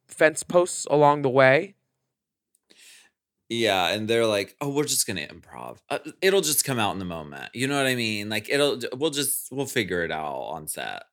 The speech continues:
Speaker 1: Alexis literally
Speaker 2: Uh,
Speaker 1: says,
Speaker 2: oh.
Speaker 1: "Nina and Valentina are teamed up together, and I say that's a recipe for disaster."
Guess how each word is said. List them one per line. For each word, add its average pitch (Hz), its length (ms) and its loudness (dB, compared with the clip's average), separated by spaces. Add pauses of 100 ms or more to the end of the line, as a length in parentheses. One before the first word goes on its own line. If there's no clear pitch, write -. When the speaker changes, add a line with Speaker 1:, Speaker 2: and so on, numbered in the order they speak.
(160)
Speaker 1:
Alexis 165 500 6
literally 160 300 6
Speaker 2:
Uh, - 20 4
Speaker 1:
says, 156 200 6
Speaker 2:
oh. 113 140 -2 (280)
Speaker 1:
"Nina 151 400 4
and 185 80 4
Valentina 151 520 8
are 151 120 6
teamed 135 300 -4
up 123 200 4
together, 117 480 6
and 120 100 6
I 139 120 8
say 135 240 2
that's 110 260 2
a 117 60 2
recipe 120 640 2
for 113 200 -2
disaster." 113 840 0